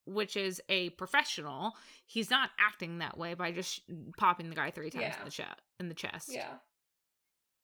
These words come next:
Speaker 2: Especially when later in this episode we see them really struggling with the question of, is this person infected? Do I know that they should be killed?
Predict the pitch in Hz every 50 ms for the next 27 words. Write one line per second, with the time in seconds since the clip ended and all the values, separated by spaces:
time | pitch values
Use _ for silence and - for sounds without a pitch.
0 | _ - _ - _ - - - - - 277 269 - - 294 294 285 - - 339
1 | 320 311 285 254 247 240 233 226 226 220 214 220 226 220 220 214 214 220 - -
2 | - - - 220 - - 214 208 202 214 214 - - 240 214 214 214 220 214 208
3 | 214 214 214 214 220 226 220 - - - 226 196 196 196 202 196 202 196 196 196
4 | 196 196 190 190 - - - - 208 202 - 214 214 - - 240 208 208 - -
5 | - - 220 208 196 190 190 190 190 196 214 - - - 233 233 226 214 202 214
6 | 220 214 214 - - - 247 220 214 214 - - - 196 190 190 202 214 - -
7 | - - - - - _ _ - 233 233 208 202 - 220 196 196 - 196 185 190
8 | 190 214 214 208 202 202 208 208 208 214 214 226 226 226 226 226 226 214 226 240
9 | - - - - - - _ - 214 196 190 202 190 208 202 - - - - -
10 | - - - - 226 202 190 214 196 196 202 - - - 208 185 190 214 - -
11 | - - - - - - - -